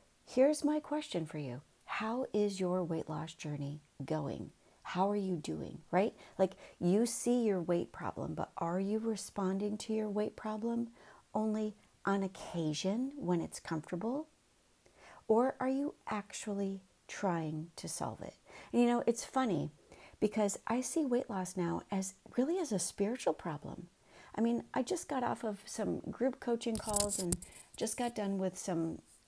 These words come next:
a week of V I P clients, and I can see that so many of us have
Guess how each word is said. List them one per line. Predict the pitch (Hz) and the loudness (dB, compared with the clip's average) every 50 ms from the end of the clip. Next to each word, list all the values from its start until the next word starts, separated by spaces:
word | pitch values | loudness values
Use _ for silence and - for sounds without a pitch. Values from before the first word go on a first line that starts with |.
| - | -6
a | 175 165 | -2 2
week | 170 226 247 247 - | 2 2 2 4 2
of | 208 180 160 | 2 2 4
V | 170 202 208 214 | 4 4 4 6
I | 202 196 | 4 2
P | 190 - - 208 185 | 0 0 0 0 0
clients, | - - - 185 180 180 175 175 175 170 - - - - - - - - - - - | 0 -2 -4 -2 0 0 2 2 0 0 -4 -6 -10 -14 -20 -20 -20 -20 -12 -2 0
and | 226 214 220 | 2 2 4
I | 220 226 | 2 0
can | 233 - - 240 240 233 | -2 -2 -2 0 0 0
see | 226 - - - - 240 233 214 170 - - 180 - - - - _ _ | 0 -2 -4 -2 2 2 2 2 2 0 -4 -8 -12 -16 -20 -20 _ _
that | 196 190 - | -4 -4 -4
so | - - - - - 214 196 196 | -4 -6 -4 -2 2 2 4 4
many | 202 196 190 180 180 170 | 4 2 2 2 0 0
of | 165 170 | -2 -2
us | 170 160 160 - - - - - _ | -4 -6 -6 -8 -12 -14 -20 -20 _
have | - - 185 175 165 165 156 | -6 -2 0 0 0 0 -2